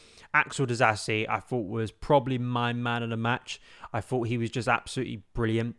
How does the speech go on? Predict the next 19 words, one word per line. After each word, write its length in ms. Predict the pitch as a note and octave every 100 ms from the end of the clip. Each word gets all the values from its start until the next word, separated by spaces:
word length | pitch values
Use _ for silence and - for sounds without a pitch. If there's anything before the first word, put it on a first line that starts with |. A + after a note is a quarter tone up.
| -
in 140 | A2+
the 100 | A2+
way 300 | A2 A2+ A2+
he 440 | G2 A#2 A2 A2 A2+
just 200 | A#2+ -
commanded 480 | C3 C3 C3 B2+ B2+
that 200 | A2+ B2+
box, 280 | C#3+ -
and 60 | A#2+
I 40 |
think 220 | G#2 C3+ A#2+
deserved 420 | A2 C3+ C3+ A#2+
a 20 |
clean 280 | - B2 A2+
sheet 280 | - A2+ A2+
given 220 | B2 A2+
his 160 | A#2
performance, 560 | - - C#3 C3+ B2 -
but 260 | - A#2+